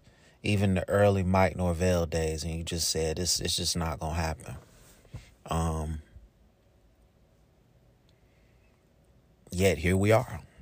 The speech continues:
And Mike Norvell is the guy. He, he got the talent.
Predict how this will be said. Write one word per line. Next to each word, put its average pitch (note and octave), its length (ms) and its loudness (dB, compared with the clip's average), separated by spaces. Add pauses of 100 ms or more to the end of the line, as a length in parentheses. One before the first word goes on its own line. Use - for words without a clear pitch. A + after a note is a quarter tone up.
(1400)
And F2 400 -2
Mike F2+ 220 2
Norvell G#2 460 4
is G#2 100 0
the B2 60 -4
guy. G#2+ 340 2
He, F#2+ 240 -2
he F#2+ 160 -2
got F#2 300 2
the G2 80 -8
talent. A#2 420 0